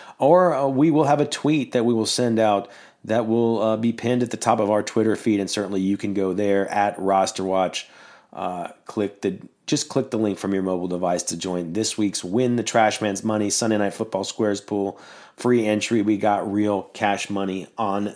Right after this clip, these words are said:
the line. All right, folks, let's turn the page here. Let's see if I can knock this out in twenty-five minutes. It's gonna be a little bit of a turbo. Maybe we don't drill down as much. Maybe we just talk names here. Josh Jacobs has come back to earth the last few weeks. One of the absolute stars,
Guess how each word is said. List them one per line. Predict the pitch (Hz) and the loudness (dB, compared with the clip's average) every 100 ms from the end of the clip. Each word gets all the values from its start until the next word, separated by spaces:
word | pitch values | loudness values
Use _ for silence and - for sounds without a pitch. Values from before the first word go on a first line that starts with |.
| 110 | -4
the | 110 | -2
line. | 104 104 104 95 | 0 0 -2 0
All | 123 | 2
right, | 117 113 | 2 0
folks, | 123 113 127 | -2 -2 -2
let's | 117 | -4
turn | - 127 | -2 0
the | 113 | -2
page | - 120 110 110 | -2 -2 0 0
here. | 117 110 - - - | -2 -4 -10 -20 -8
Let's | - 120 | -4 0
see | - | 0
if | 127 | 4
I | 123 | 4
can | 120 120 | 2 2
knock | 120 120 - | 2 2 0
this | 120 - | 0 2
out | 120 | 2
in | 110 | 2
twenty-five | 104 123 113 110 117 113 | 0 0 0 2 2 4
minutes. | 113 107 104 | 2 0 -2
It's | - | -2
gonna | 127 113 | 0 2
be | 110 | 2
a | 104 | 2
little | 104 120 | 2 2
bit | 117 110 | 2 2
of | |
a | 101 | 0
turbo. | - 127 120 117 113 110 110 - - - - _ - | 0 2 4 4 4 2 -4 -18 -20 -20 -20 _ 2
Maybe | 156 170 | 6 6
we | 165 | 6
don't | 170 156 | 6 6
drill | 135 151 151 | 4 4 6
down | 143 139 | 6 6
as | 135 | 4
much. | 120 131 127 | 2 2 2
Maybe | 120 127 127 | 0 0 2
we | 127 | 2
just | 120 120 - | 2 -2 2
talk | 120 110 | 2 2
names | 117 113 107 98 - | -2 0 0 -2 -2
here. | 104 - - - - | -4 -6 -14 -14 2
Josh | 151 175 170 | 4 6 4
Jacobs | 170 180 190 170 151 120 | 4 4 4 2 2 2
has | 127 | 0
come | - 156 151 | 2 0 4
back | 147 147 | 4 4
to | 147 | 2
earth | 131 147 147 | 2 2 0
the | 151 | 0
last | 135 120 113 - | 2 2 2 -2
few | 117 | 0
weeks. | 113 101 95 - | 0 0 -2 -4
One | 127 | -2
of | 123 | 0
the | 120 | 2
absolute | 117 127 127 131 110 | 2 2 0 -4 -2
stars, | - 135 131 127 117 | 0 4 4 4 0